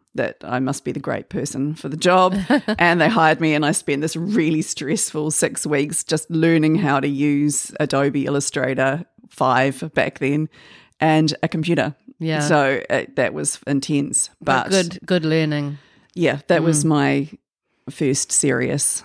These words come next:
Speaker 1: sort of job, and
Speaker 2: Mm.
Speaker 1: ended up being a graphic designer, um, since then. So,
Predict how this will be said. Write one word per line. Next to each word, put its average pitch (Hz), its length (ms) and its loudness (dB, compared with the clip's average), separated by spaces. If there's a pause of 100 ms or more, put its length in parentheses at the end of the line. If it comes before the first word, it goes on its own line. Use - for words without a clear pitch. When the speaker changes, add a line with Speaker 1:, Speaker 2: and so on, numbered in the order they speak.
Speaker 1:
sort - 200 -8
of 131 200 -8
job, 131 480 -2
and 151 380 4
Speaker 2:
Mm. - 120 -2 (120)
Speaker 1:
ended 143 180 2
up - 120 -4
being 131 160 0
a 139 40 0
graphic - 360 -6
designer, 135 500 -2 (240)
um, 143 380 -4
since 143 260 0
then. 147 300 2
So, 87 340 -4